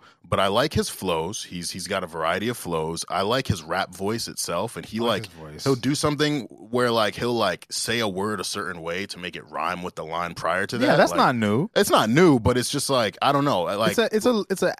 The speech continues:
Speaker 2: rapper device
Speaker 1: it
Speaker 2: he
Speaker 1: is,
Speaker 2: leans
Speaker 1: it
Speaker 2: into.
Speaker 1: is, it is. But I don't know. I, I think he, he uses it exceptionally. And also on this project, he's playing around with singing more, playing around with melodies. Like, there's, like, two-part songs on here. Like, so, yeah, I mean, I, I, I th-, I think he's taking his music to another level.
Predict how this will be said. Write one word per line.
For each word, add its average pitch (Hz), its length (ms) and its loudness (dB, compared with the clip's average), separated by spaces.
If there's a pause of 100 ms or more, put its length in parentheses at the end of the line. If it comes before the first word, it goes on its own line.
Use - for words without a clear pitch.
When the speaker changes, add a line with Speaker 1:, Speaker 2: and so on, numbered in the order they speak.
Speaker 2:
rapper 135 320 6
device 113 400 2
Speaker 1:
it - 80 6
Speaker 2:
he - 60 6
Speaker 1:
is, - 60 6
Speaker 2:
leans 113 200 0
Speaker 1:
it 180 140 6
Speaker 2:
into. 117 100 4
Speaker 1:
is, 110 140 0
it 147 160 0
is. 82 240 -2
But 113 220 2
I 131 100 6
don't 135 100 2
know. 107 140 2
I, 98 240 2
I - 20 -2
think 113 220 -6
he, 127 220 -4
he 160 160 -2
uses 135 340 -2
it 110 160 -6
exceptionally. - 640 -8 (320)
And 131 240 0
also 151 360 2
on 123 140 4
this 135 140 0
project, 120 440 2
he's 110 280 -4
playing 110 300 -4
around 110 260 0
with 113 80 -4
singing 92 300 -6
more, 90 240 -4
playing 92 240 -8
around 98 180 0
with 98 80 -2
melodies. 87 640 -4
Like, 76 260 -10 (260)
there's, 92 140 -8
like, 76 160 -8
two-part 110 460 0
songs 107 340 0
on 104 160 -2
here. 101 400 -4
Like, 85 240 -4 (1000)
so, 175 360 4
yeah, 190 180 4
I 185 60 4
mean, 131 160 2
I, 131 100 4
I, 131 120 4
I 143 40 2 (120)
th-, - 120 -6
I 131 80 0
think 175 220 -2
he's 156 160 -4
taking 143 320 2
his 110 160 0
music 107 380 -2
to 104 340 -4
another 95 320 -2
level. 95 400 -2